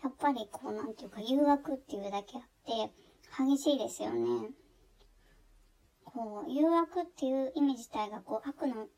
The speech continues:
道とかそういう道に誘い込むことっていうことが、さっきWikipediaに書いてあって、なんか本当にね、そういう感じ。なんか悪い、悪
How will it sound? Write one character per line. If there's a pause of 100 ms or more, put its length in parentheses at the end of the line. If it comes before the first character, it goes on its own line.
(120)
道 (180)
と
か
そ
う
い
う
道
に (560)
誘
い
込
む
こ
と
っ (120)
て
い
う
こ
と
が、 (600)
さ
っ
き
Wikipedia
に
書
い
て
あ
っ (140)
て、 (520)
な
ん
か
本
当
に
ね、
そ
う
い
う
感
じ。 (1500)
な
ん
か
悪
い、
悪